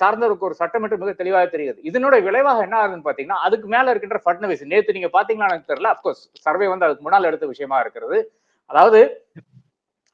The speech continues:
ரெண்டு நபர்கள் அரசியல்வாதிகள் பேசிக் கொண்டிருக்கிறார்கள். திடீரென்று, அஹ், சரி நாம வந்து எல்லாம் சமரசமா போயிடலாம் அப்படின்னு சொல்லிட்டு வீடியோ, வீடியோ கா-, காட்சி, அது ஒருத்தர்,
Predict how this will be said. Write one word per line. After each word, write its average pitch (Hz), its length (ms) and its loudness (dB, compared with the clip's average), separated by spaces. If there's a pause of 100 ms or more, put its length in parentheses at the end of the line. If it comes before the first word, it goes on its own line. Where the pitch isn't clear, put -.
ரெண்டு 185 240 0
நபர்கள் 214 320 2
அரசியல்வாதிகள் 196 580 2
பேசிக் 190 280 -6
கொண்டிருக்கிறார்கள். 147 640 -2
திடீரென்று, 196 800 0 (200)
அஹ், 180 220 8
சரி 196 300 2
நாம 170 240 -2
வந்து 185 160 -4
எல்லாம் 180 300 2
சமரசமா 175 460 -2
போயிடலாம் 156 360 0 (100)
அப்படின்னு 156 200 -2
சொல்லிட்டு 214 220 0
வீடியோ, 226 480 4
வீடியோ 226 460 2
கா-, 156 320 2
காட்சி, 151 320 -2
அது 190 320 0
ஒருத்தர், 190 200 -4